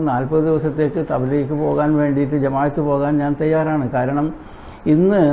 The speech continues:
നബി സല്ലല്ലാഹു അലൈഹി വസല്ലമയും സഹാബിമാരും അന്ന് ചെയ്തിട്ടുണ്ടായിരുന്ന, കാൽനടയായിട്ട് പോയിട്ട് ജനങ്ങളെ ദീനിലേക്ക് ക്ഷണിക്കുന്ന ആ ഒരു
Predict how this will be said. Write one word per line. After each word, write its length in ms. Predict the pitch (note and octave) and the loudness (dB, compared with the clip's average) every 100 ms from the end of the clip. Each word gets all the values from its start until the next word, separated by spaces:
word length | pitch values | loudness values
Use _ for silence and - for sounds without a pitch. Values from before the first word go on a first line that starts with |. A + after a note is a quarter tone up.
| - | 2
നബി 140 | D3+ D#3 | 0 0
സല്ലല്ലാഹു 380 | E3+ E3+ F3 E3+ | 0 0 0 2
അലൈഹി 120 | F3 | 0
വസല്ലമയും 540 | E3 E3+ E3+ E3+ F3+ | 0 -2 0 0 -2
സഹാബിമാരും 760 | F3 D#3 D3+ D#3+ E3 E3 E3+ E3+ | -2 0 2 2 2 4 2 2
അന്ന് 360 | D3+ D3 E3 F3 E3 - - | 2 4 6 6 2 -6 0
ചെയ്തിട്ടുണ്ടായിരുന്ന, 1000 | D#3 D3+ D3+ E3 D#3 D3+ D3+ D3+ D3+ C#3 | 2 2 0 0 2 2 2 2 0 0
കാൽനടയായിട്ട് 720 | C3+ C#3 D3+ D#3 E3 D#3 D3+ D#3+ | 2 2 2 2 2 2 2 0
പോയിട്ട് 360 | D3+ D3 C#3+ | 0 0 0
ജനങ്ങളെ 460 | D3+ C#3 C#3+ D3 D3+ | 0 0 0 0 0
ദീനിലേക്ക് 500 | C#3+ C#3+ C#3+ C#3+ D3 | 0 0 2 0 0
ക്ഷണിക്കുന്ന 500 | D3 D3+ C#3+ C#3 C#3+ | -2 -2 -2 -2 -2
ആ 60 | C#3+ | 0
ഒരു 140 | D3+ | 0